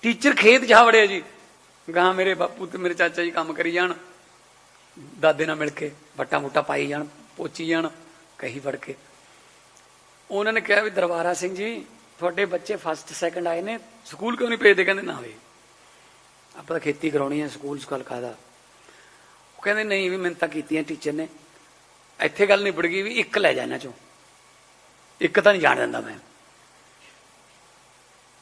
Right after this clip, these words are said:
ਮੇਰੇ ਡੈਡੀ ਨੂੰ ਲੈ ਆਏ ਤੇ ਮੇਰੇ ਡੈਡੀ ਐਮ ਏ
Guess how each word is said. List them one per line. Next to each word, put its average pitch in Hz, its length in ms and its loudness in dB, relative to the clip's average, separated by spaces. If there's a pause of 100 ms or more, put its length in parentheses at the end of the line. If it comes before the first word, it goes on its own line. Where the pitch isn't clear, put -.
(380)
ਮੇਰੇ 202 260 6
ਡੈਡੀ 196 220 6
ਨੂੰ 185 60 -2
ਲੈ 147 100 0
ਆਏ 107 220 -6 (2000)
ਤੇ 196 60 2
ਮੇਰੇ 208 240 4
ਡੈਡੀ 208 340 4
ਐਮ 180 300 -2
ਏ 202 140 2